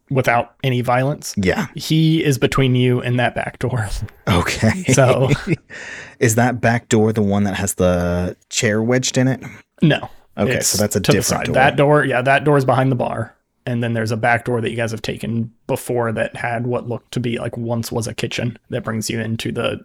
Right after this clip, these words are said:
Speaker 1: main square behind town.
Speaker 2: Do we know if there is a window of any kind in that door with the, um
Speaker 1: With the chair wedge thing?
Speaker 2: Yes. If there's, like, a window or something in there?
Speaker 1: There's a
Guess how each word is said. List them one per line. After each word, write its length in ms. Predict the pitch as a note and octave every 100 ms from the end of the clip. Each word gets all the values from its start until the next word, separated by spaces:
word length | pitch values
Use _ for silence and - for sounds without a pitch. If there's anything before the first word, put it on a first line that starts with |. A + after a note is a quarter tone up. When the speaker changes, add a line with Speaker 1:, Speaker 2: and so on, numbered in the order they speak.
| -
Speaker 1:
main 300 | B2+ A#2 A2
square 300 | - - A2
behind 320 | A#2 A2+ -
town. 280 | - B2+ - _ -
Speaker 2:
Do 220 | A2 B2+ A#2
we 220 | A#2+ C3
know 720 | A#2+ A2+ A2+ G#2+ B2+ C3 C3 -
if 800 | - A2 G#2+ G2+ - - - - _ _
there 180 | G#2+ F#2+
is 160 | G2 G2
a 100 | F#2+
window 720 | F2+ G2 G2 G2 A2 B2+ A2
of 160 | A#2 -
any 200 | B2+ B2+
kind 440 | - B2 A#2+ A#2+ -
in 200 | A2+ A2+
that 300 | G#2+ G#2+ G#2
door 480 | G2+ G2+ G#2+ G#2+ A2
with 300 | F#2+ G2+ G2+ G2+ G2
the, 440 | G2 F#2+ F#2+ F#2+
um 720 | D#2+ F#2+ F#2 F#2 F2+ F2+ F#2 - _ -
Speaker 1:
With 120 | D3
the 120 | C3+ A#2
chair 200 | C3+ B2+
wedge 200 | C3+ G#2
thing? 100 | G#2
Speaker 2:
Yes. 460 | E2+ - - - -
If 80 |
there's, 140 | - G2
like, 100 | F#2+
a 60 | F#2
window 480 | F#2 F#2+ G2+ G#2
or 120 | A2 A2
something 340 | - A2 A2
in 140 | G#2+
there? 260 | A2+ A2+ A#2 -
Speaker 1:
There's 600 | D3+ C#3 C3+ C3+ C3 B2+ -
a 480 | B2+ B2 A#2+ B2